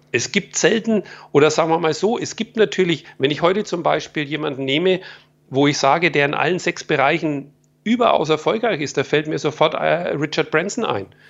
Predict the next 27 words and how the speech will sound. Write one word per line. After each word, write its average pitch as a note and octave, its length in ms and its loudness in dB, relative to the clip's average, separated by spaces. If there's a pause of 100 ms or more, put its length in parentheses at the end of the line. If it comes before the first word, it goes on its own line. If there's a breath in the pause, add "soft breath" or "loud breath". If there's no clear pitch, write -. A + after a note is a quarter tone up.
(540 soft breath)
Ich - 80 -18
durfte D#3+ 300 0
den D3+ 140 2
neunzehnhunderteinundneunzig D#3 1080 2
kennenlernen, F#3 600 0
da D3 80 2
lag C3+ 200 2
er D3+ 80 0
neben D3+ 300 -2
mir E3 180 0
auf - 160 -2
der C3 140 0
Liege E3+ 400 0
im D#3 180 -2
Oriental C#3+ 480 2
Hotel C#3+ 300 0
in B2+ 160 -4
Bangkok C3 520 -2 (380 loud breath)
und B2 140 -2
ich A#2+ 100 -4
wusste E3+ 260 0
damals D3 380 0
gar C#3 140 0
nicht, C3+ 140 -2
wer C3 120 4
das B2 160 -4
ist. - 380 -4